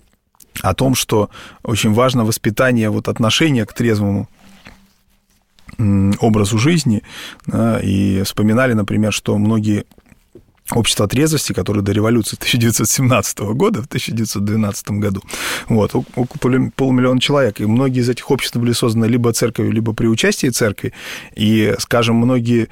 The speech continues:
священники, которые создавали позже, они, эм, оказались п-, перед лицом гонений мужественными людьми и были канонизированы церковью. Вот, в частности, эм, э, священный исповедник Роман Медведь, например, мощи которого покоится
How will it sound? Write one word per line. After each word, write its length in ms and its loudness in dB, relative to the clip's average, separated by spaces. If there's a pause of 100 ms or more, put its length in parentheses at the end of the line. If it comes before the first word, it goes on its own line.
(100)
священники, 560 0
которые 340 -2
создавали 460 0
позже, 400 0 (300)
они, 360 2
эм, 880 -2
оказались 960 -2
п-, 140 -4
перед 260 -2
лицом 300 0
гонений 460 2 (320)
мужественными 960 0
людьми 360 2
и 240 0
были 240 0
канонизированы 720 0
церковью. 440 0 (220)
Вот, 140 -4
в 20 -8
частности, 540 0 (420)
эм, 720 0
э, 340 -2 (140)
священный 360 0
исповедник 340 0
Роман 300 2
Медведь, 340 0
например, 440 -2 (360)
мощи 260 0
которого 320 0
покоится 600 0